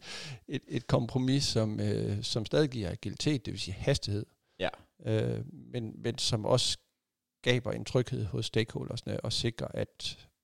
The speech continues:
Speaker 1: at de ting, som de ser, for det er jo
Speaker 2: Ja.
Speaker 1: det, det handler om, ikke? De ting, som de ser, som man ikke nødvendigvis ser som
Speaker 2: Ja.
Speaker 1: product owner, også, øh, bliver tilgodeset i prioriteringen, ikke?
Speaker 2: Hvad er oftest, øh, situationen sådan, i,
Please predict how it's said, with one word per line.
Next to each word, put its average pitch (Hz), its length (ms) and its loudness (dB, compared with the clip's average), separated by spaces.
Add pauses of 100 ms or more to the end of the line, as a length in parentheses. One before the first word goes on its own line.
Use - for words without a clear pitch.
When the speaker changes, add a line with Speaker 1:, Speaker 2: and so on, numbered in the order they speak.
(120)
Speaker 1:
at - 180 -4
de 131 60 0
ting, - 260 -2
som 135 120 0
de 160 120 4
ser, - 240 2
for - 140 -2
det 120 60 6
er - 40 8
jo 113 40 6
Speaker 2:
Ja. 117 60 2
Speaker 1:
det, 139 120 6
det 127 80 8
handler 131 240 4
om, 110 140 -4
ikke? 113 120 -4
De 131 80 -2
ting, 131 240 -4
som 120 120 -4
de 117 140 0
ser, 110 200 0
som 110 160 -4
man 113 120 0
ikke 123 140 -2
nødvendigvis 113 300 -2
ser 120 140 0
som 87 120 -4
Speaker 2:
Ja. - 40 -4
Speaker 1:
product 110 200 0
owner, 147 200 2 (720)
også, 117 360 4 (180)
øh, 123 100 -4
bliver 107 200 -2
tilgodeset - 680 -4
i - 40 -8
prioriteringen, - 600 -8
ikke? 135 100 -10 (120)
Speaker 2:
Hvad 127 220 10
er 120 60 10
oftest, 110 460 4
øh, 85 260 4
situationen 87 580 0 (260)
sådan, - 280 -6 (640)
i, - 120 -20